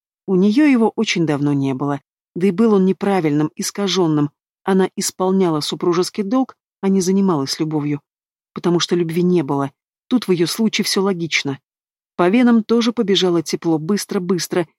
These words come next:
и ухнуло туда же, вниз живота. По инерции Ксения обернулась, чтобы посмотреть на Юру и избавиться от наваждения, в которое окунулась. Оказалось только хуже. Ее лицо напротив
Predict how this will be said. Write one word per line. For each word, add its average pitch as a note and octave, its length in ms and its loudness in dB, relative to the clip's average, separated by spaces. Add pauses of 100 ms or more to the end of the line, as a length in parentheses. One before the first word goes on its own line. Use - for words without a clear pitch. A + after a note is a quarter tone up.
(180)
и G3+ 80 2
ухнуло A#3 640 2
туда D#3+ 320 -2
же, D3+ 200 -2 (220)
вниз F3 420 -2
живота. D#3+ 460 -6 (800)
По G#3+ 100 4
инерции G#3+ 400 2
Ксения F#3+ 360 0
обернулась, F#3 580 2
чтобы E3 260 -4
посмотреть E3+ 540 -2
на E3+ 120 2
Юру G#3+ 380 0 (240)
и F#3+ 80 2
избавиться F3 480 0
от F3 80 -4
наваждения, F#3 580 0
в - 60 -10
которое F3 380 -2
окунулась. E3 640 -2 (340)
Оказалось F#3 520 -2
только D#3+ 280 -2
хуже. D#3 440 -4 (400)
Ее E3+ 240 0
лицо D3+ 400 0 (220)
напротив F3+ 600 0